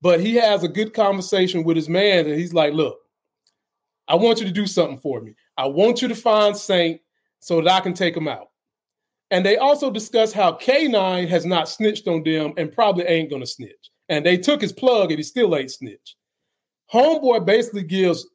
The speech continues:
T a speech letting him know, "Look, boy, you a boss. You ain't supposed to be getting your hands dirty." And T is still kind of making rookie,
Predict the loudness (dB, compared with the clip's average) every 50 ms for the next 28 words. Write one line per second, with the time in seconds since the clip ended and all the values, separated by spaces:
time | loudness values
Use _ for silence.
0 | -16 -8 -6 -2 -2 -2 -2 -2 -4 -6 -6 -6 -6 -6 -4 -2 0 0 0 0
1 | -2 -4 -2 0 0 0 0 0 -2 -4 -4 -4 -2 -2 -2 -2 0 -2 -2 -2
2 | -2 -2 -2 0 2 2 0 -2 -8 -18 -20 _ _ _ _ _ _ _ _ _
3 | _ _ _ -2 0 2 2 2 2 -2 -6 -8 -2 0 2 2 2 2 -2 -4
4 | -6 -4 -6 -6 -6 -4 -4 -4 -4 -4 -4 -2 0 0 -2 -2 -2 -2 -2 -2
5 | -2 -4 -6 -10 _ _ _ _ _ _ _ _ -2 0 0 0 -2 0 2 4
6 | 4 4 4 2 -2 -6 -8 -8 -8 -4 -2 2 4 4 2 2 2 0 0 2
7 | 2 0 0 0 0 0 0 0 -4 -6 -6 -6 _ _ _ _ _ _ _ _
8 | -18 -14 -6 -2 0 0 0 0 -2 -6 -4 -4 -2 -2 -2 -4 -6 -10